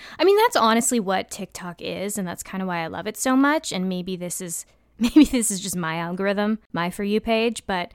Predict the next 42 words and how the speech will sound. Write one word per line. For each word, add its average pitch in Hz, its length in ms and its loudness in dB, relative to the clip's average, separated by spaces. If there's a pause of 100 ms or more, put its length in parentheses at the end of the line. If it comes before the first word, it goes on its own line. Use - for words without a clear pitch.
(140)
it's 294 160 0
a 330 60 4
lot 330 200 6
of 427 140 -2
trauma 226 600 2
humor. 180 640 -8
It's - 120 -4
a 254 60 4
lot 233 160 6
of 262 100 0
people 262 320 2
finding 214 560 2
something 196 400 0
funny 196 460 -2
in 180 80 -4
a 170 40 -6
fucked 185 300 -10
up 180 140 -8
situation, 175 760 -6 (260)
in 233 180 10
their 220 140 6
pain, 190 680 -4
in 214 180 2
their 196 160 2
survival. 175 800 -4
You 220 140 2
know, 233 80 6
comedy, 233 760 4 (100)
comedy 220 640 2
equals 202 380 -6
tragedy 185 540 -6
plus - 340 -10
time. 262 460 -2
And 208 140 0
I 247 100 6
have 262 240 4
always, 208 760 2
always 240 520 6
leaned 247 320 6
into 214 220 4
making 196 340 -2
jokes 190 520 -4